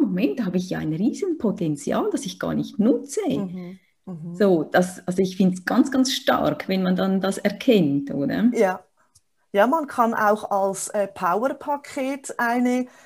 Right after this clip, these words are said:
Speaker 2: ähm, introvertierte Seite haben.
Speaker 1: Mhm.
Speaker 2: Bei dir kommt die wahrscheinlich aus der Linie zwei, die gerne den Rückzug hat und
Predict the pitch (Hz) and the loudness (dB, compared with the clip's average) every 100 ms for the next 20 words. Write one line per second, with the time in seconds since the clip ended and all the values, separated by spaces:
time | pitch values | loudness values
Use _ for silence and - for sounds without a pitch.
0 | _ - 240 233 233 233 - _ _ 262 | _ -6 -2 -2 -2 -4 -8 _ _ 2
1 | 277 269 269 262 262 269 262 277 262 240 | 2 0 0 0 0 -4 -2 -4 -2 -2
2 | 226 247 294 302 294 180 165 180 175 - | -2 -6 -6 -2 -2 -4 -8 -12 -2 6
3 | 208 208 226 220 - - 220 226 240 240 | 10 12 10 10 0 -2 -2 0 -2 -4
4 | 262 233 233 240 220 233 202 208 226 202 | -4 -4 -4 -4 -4 -4 -4 -4 -4 -4
5 | 208 233 220 233 254 262 - 311 311 202 | -4 -4 0 2 2 0 -4 -4 -2 -4
6 | 175 - 226 220 214 220 254 254 247 247 | -6 -8 -6 4 6 6 2 0 0 0
7 | 254 - - 294 294 240 233 240 - 233 | -4 -10 -8 -6 -4 -2 -4 -4 -4 -2
8 | 226 | -4